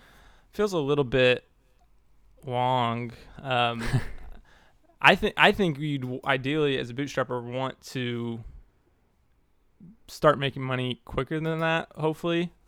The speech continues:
Speaker 1: Um,
Speaker 2: Yeah.
Speaker 1: but, you know, that depends.
Speaker 2: Yep.
Speaker 1: And then, um,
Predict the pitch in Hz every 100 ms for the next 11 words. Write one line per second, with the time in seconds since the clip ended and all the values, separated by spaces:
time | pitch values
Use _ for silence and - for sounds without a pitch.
0 | - 127 123 123 117 101 98 95 92 90
1 | - _ - _ _ _ 135 120 117 123
2 | - - 135 - 120 117 117 120 - -
3 | - - - - - 101 147 147 147 147
4 | 147 143 143 139 135 131 131 131 131